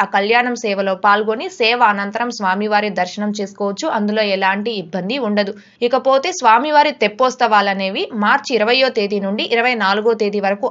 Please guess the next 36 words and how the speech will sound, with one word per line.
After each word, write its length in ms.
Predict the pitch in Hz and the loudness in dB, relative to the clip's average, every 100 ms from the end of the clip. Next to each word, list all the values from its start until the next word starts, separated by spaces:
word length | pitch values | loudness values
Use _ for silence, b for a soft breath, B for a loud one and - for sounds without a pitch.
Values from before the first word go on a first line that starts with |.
| 185 | 0
ఐదు 240 | 226 262 | 0 0
రోజుల 320 | 262 220 226 | 0 0 0
పాటు 300 | 226 190 190 | 0 0 -2
నిర్వహిస్తారండి. 920 | 262 196 196 208 208 202 196 190 370 B B | -4 -2 -2 -2 0 0 0 -2 -4 B B
పౌర్ణమి 440 | 254 277 320 339 339 | 6 6 4 0 0
సందర్భంగా 720 | 226 196 208 185 202 202 330 | -2 0 0 0 -2 2 2
మార్చి 440 | 220 220 285 - 254 | 2 2 2 2 -2
ఇరవై 280 | 220 262 254 | 2 0 2
ఐదో 260 | 185 226 294 | 0 4 4
తారీఖున 600 | 285 208 202 208 214 226 | 4 2 2 -2 0 0
స్వామివారికి 800 | 208 214 202 226 214 202 202 330 208 | 0 0 2 2 2 0 -4 -4 2
గరుడ 180 | 226 262 | 4 4
వాహన 360 | 240 208 202 | 4 2 2
సేవను 340 | 196 202 214 330 | -4 -2 -2 -2
నిర్వహిస్తారు. 640 | 240 226 220 214 214 196 b b | 0 0 0 0 -2 -2 b b
ఏదైనా 500 | 233 269 311 311 320 | 2 4 6 4 4
కారణాల 580 | 311 208 202 226 240 247 240 | 2 4 4 4 2 2 0
చేత 180 | 214 208 | -2 2
ఒకవేళ 540 | 311 226 226 208 240 254 185 | 2 2 0 0 0 0 2
గరుడ 200 | 202 247 | 2 2
సేవను 400 | 233 202 214 208 | 0 -2 -2 -4
టీటీడీ 300 | 214 208 233 | -6 -2 0
వారు 200 | 214 202 | 0 0
కనుక 200 | 180 175 | -6 -2
క్యాన్సిల్ 460 | 190 220 247 254 208 | 0 0 -2 -6 -4
చేస్తే 260 | 196 - 226 | -6 0 -2
క్యాన్సిల్ 680 | 214 - 233 233 269 302 254 | -2 -8 2 2 2 -4 -2
చేసినట్టు 400 | 220 208 214 202 | -2 -2 -4 -4
ముందుగానే 580 | 320 214 220 247 240 247 | -4 -4 -2 0 0 0
టీటీడీ 340 | 220 214 226 220 | -4 -4 -2 -2
నుంచి 220 | 196 269 | -2 -6
ఒక 240 | 247 202 | -4 -4
ప్రెస్ 220 | 202 202 | -4 0
అప్‌డేట్ 300 | 247 196 202 | -2 0 -2
అనేది 220 | 202 208 190 | -2 -4 -8
ఇస్తారు. 420 | 190 202 214 | -4 -2 -2